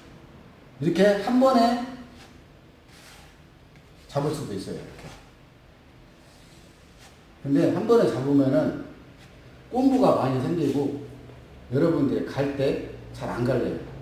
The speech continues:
그리고 이 면이, 면도 잘 안 잡아지고. 항상 이, 이, 이게 올바른 방법이에요.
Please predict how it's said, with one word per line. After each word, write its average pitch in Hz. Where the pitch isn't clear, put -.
그리고 117
이 120
면이, 175
면도 170
잘 -
안 110
잡아지고. 110
항상 196
이, 143
이, 143
이게 160
올바른 147
방법이에요. 120